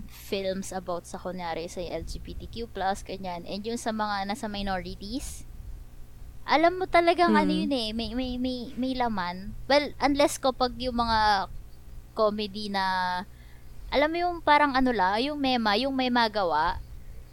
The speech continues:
Speaker 1: Yun,
Speaker 2: Mm, mm,
Speaker 1: unless
Speaker 2: mm.
Speaker 1: yung mga ganong type. So, pero yung serious ones or yung mga talagang may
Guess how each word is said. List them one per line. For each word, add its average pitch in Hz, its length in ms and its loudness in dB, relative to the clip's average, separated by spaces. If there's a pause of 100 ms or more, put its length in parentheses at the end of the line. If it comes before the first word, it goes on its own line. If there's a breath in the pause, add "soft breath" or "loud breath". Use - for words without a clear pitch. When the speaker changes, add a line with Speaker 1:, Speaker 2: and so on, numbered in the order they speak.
(640)
Speaker 1:
Yun, 208 220 2
Speaker 2:
Mm, 190 140 0
mm, 185 80 -2
Speaker 1:
unless 175 320 0
Speaker 2:
mm. - 80 -2
Speaker 1:
yung 226 80 -6
mga 214 160 -4 (160)
ganong 185 200 -8
type. 143 280 -6
So, 226 160 -4
pero 269 160 4
yung 311 200 0 (240)
serious 247 460 -2
ones 208 300 -2
or 202 80 -2
yung 220 180 -4
mga 208 300 -2
talagang 202 340 -2
may 208 300 -6